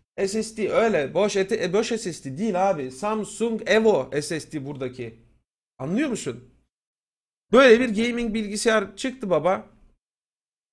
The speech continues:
Ee, merak edenler için söyleyeyim. Bu kesinlikle sorulacaktır. Bunların satışından herhangi bir şey kazanmıyorum ben. Ama, e, bana bu kadar destek olan markalara, Corsair'a, M S I'ya özellikle ve Itopia'ya, e,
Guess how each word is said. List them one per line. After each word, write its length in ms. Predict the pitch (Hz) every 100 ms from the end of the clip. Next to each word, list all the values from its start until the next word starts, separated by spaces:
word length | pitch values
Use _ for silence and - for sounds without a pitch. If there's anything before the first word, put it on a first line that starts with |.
| _ -
Ee, 720 | 143 135 135 131 131 127 123 - - _ _
merak 320 | 190 226 220
edenler 320 | 220 214 214
için 160 | 202 202
söyleyeyim. 260 | 220 165 143
Bu 40 |
kesinlikle 360 | 185 180 170 175
sorulacaktır. 580 | 190 175 151 131 127
Bunların 200 | 139 160
satışından 460 | 156 151 - 165 160
herhangi 280 | 160 160 156
bir 60 |
şey 120 | 185 180
kazanmıyorum 600 | 185 180 170 131 127 127
ben. 160 | 180 220 - - - -
Ama, 420 | 180 190 185 175 110
e, 320 | 143 139 139
bana 200 | 180 185
bu 60 | 175
kadar 280 | 175 165 165
destek 280 | 170 170
olan 200 | 147 135
markalara, 600 | 135 143 139 131 131 160 - - _ -
Corsair'a, 760 | 196 170 - 131 123 156 151 - _ _
M 260 | 170 180 160
S 160 | 143
I'ya 140 | 127 101
özellikle 800 | 127 135 123 123 131 156 165 - _ -
ve 140 | 160
Itopia'ya, 720 | 180 196 165 - 139 175 -
e, 80 | -